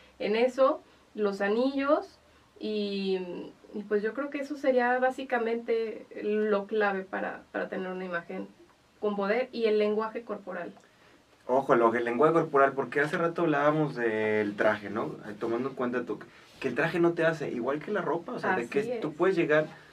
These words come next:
Speaker 2: súper cuco, como dicen los papás, así súper nice y súper bien vestido, pero tu lenguaje y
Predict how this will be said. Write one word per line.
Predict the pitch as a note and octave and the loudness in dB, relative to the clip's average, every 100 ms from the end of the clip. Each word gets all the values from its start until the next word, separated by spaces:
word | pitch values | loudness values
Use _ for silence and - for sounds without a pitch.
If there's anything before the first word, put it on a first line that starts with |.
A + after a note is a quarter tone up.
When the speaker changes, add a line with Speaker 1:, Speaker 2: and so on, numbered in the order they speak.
| - | -20
Speaker 2:
súper | - C3 - A#2+ A#2 | -10 -8 0 0 0
cuco, | D3+ D3+ - | -2 -2 -4
como | - C3 | -6 -2
dicen | B2 C#3+ | -2 0
los | C3+ | -2
papás, | B2 A2 A#2+ B2+ | 0 2 4 4
así | B2+ A#2+ | 2 -4
súper | A#2+ C3+ - A#2 A#2 | -6 -4 0 0 0
nice | A#2+ C3 D3+ C#3+ | 2 4 2 -4
y | |
súper | B2 A#2 A2+ | -8 -4 2
bien | A#2 B2+ | 2 2
vestido, | C3+ C3+ C3+ D3 | -2 0 2 2
pero | D3 A#2+ | 2 0
tu | A#2 A#2 | 0 0
lenguaje | A#2 B2 C3+ D3+ | 0 2 2 2
y | D#3+ D3+ | -2 -2